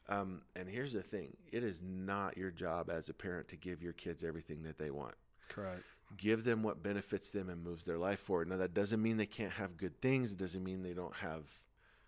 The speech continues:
Speaker 1: PlayStations and whatever, like, nice shoes. It doesn't mean any of that. But what it does mean is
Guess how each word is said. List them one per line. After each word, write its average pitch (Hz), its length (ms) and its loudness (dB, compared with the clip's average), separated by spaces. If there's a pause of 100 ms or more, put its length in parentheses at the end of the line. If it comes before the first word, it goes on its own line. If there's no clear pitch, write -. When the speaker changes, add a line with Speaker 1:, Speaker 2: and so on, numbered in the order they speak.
(640)
Speaker 1:
PlayStations 110 800 4
and 104 120 4
whatever, 127 360 10
like, 104 220 6
nice 117 300 6
shoes. 127 460 8
It 117 60 2
doesn't 123 300 8
mean 120 200 6
any 107 300 6
of 90 140 4
that. 90 340 4
But 98 180 8
what 104 140 6
it 92 140 0
does 117 260 8
mean 98 260 2
is 90 300 -2